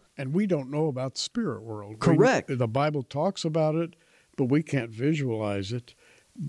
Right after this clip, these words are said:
Speaker 1: But apparently around this world, there is a, another dimension that supports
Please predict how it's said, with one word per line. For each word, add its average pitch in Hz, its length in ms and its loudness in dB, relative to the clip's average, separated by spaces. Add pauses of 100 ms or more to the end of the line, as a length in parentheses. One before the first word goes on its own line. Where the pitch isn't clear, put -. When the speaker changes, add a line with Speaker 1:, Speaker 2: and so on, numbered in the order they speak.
(140)
Speaker 1:
But 135 180 0
apparently 143 600 -2
around 127 500 0
this 151 280 -2
world, 107 460 2 (160)
there 123 220 2
is 120 340 0
a, 110 300 2
another 135 480 2
dimension 156 560 0 (680)
that 123 260 0
supports 135 680 -2